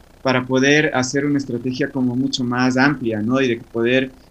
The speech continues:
este, generar esto, ¿no? Lo que decimos, debates, conversaciones, y que desde, este, estos espacios también pequeños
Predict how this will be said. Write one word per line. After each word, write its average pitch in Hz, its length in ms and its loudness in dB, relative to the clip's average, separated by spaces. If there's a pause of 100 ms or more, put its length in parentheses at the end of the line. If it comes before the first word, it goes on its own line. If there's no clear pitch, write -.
(140)
este, 127 360 -2
generar 131 520 2
esto, 143 300 -2
¿no? 120 160 -2
Lo 120 140 -4
que 120 80 -4
decimos, 113 440 0
debates, 165 600 0 (320)
conversaciones, 156 1000 2 (260)
y 127 140 -2
que 139 180 0
desde, 139 880 4
este, 123 600 0
estos 151 280 0
espacios 151 640 0
también 156 480 2
pequeños 170 580 -2